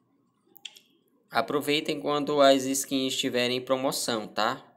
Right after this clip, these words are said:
Elas sempre ficam em promoção quando aqui você muda de, de person-, de, de gênero, tá? Vou tá comprando essa skin bem aqui, ó, tá? Sem o... Sem a parte de cima.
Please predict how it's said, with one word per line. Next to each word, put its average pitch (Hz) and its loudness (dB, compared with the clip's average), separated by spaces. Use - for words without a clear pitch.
Elas 110 0
sempre 131 -6
ficam 143 -6
em 139 0
promoção 131 -2
quando 127 -2
aqui 117 0
você 135 -2
muda 131 -2
de, 131 -2
de 120 -6
person-, 117 -4
de, 110 -6
de 123 -4
gênero, 104 -2
tá? 127 0
Vou 110 -8
tá 117 0
comprando 117 -4
essa 110 -2
skin 104 -8
bem 131 0
aqui, 143 -6
ó, 95 -2
tá? 107 -6
Sem 123 -6
o... 139 -2
Sem - -6
a 120 0
parte 117 -2
de 110 -8
cima. 143 -6